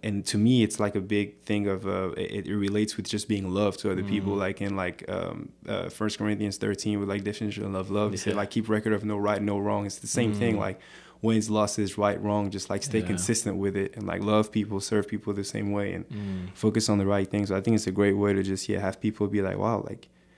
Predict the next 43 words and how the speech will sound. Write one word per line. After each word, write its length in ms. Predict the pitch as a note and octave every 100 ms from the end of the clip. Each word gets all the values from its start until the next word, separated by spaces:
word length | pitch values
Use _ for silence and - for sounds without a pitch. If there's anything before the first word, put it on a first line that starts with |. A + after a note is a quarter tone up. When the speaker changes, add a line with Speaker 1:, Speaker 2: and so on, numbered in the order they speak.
| _ _
Speaker 1:
he, 260 | - G#2 G2 - -
he's 240 | - G#2+ G#2+
just 160 | G2+
the 60 | F#2+
same, 340 | - C3+ G#2+
like, 180 | E2+ -
same, 320 | - A#2+ A2+ F#2+
like, 140 | F#2
I, 140 | F#2
I 180 | F#2+ -
kinda 220 | - B2
want 240 | G2+ A#2 A#2+
that. 220 | F#2+ -
Like, 160 | - G2+
I 100 | F#2
don't 120 | A2+
wanna 140 | A#2+ G#2
Speaker 2:
Yeah. 60 |
Speaker 1:
be 80 | G2+
moody 280 | G2+ G2 G2
like 180 | F#2 F#2
that. 180 | - -
Like, 120 | G#2+
I 20 |
don't 140 | G#2 A2+
wanna 140 | G#2
be 140 | G2 F#2+
Speaker 2:
Mm. 40 |
Speaker 1:
down 280 | G2 G2 F#2+
or 80 | F2
too 240 | - G2
up 160 | G2 -
or 40 |
too 180 | - -
down, 240 | G2 F#2+ G2
just, 160 | F#2+
like, 180 | F#2+ G2+
be 100 | G2+
Speaker 2:
Yeah. 40 | F#2
Speaker 1:
still," 380 | F2+ A#2 G2+ F#2+
you 100 | G2+
know? 200 | G2+ G#2+
So. 300 | - - -